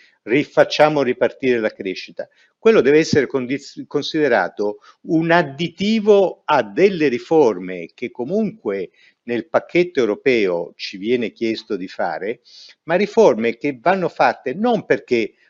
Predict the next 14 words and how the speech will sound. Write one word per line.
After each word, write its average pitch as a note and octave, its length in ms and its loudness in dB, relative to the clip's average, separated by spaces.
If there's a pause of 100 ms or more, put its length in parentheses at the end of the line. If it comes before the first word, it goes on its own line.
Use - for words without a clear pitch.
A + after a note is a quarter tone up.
(140)
lo A#2 140 -2
vuole A2+ 320 4
l'Europa, G#2 540 0
ma C#3 100 -6
riforme G#3 460 0
che C#3+ 100 -2
servono C3 680 0
all'Italia, F2+ 680 -6 (300)
che C3+ 140 0
servono F#3 480 0
a B2+ 40 0
incrementare A#2+ 680 -2
la A#2 140 0
produttività, G#2+ 880 -8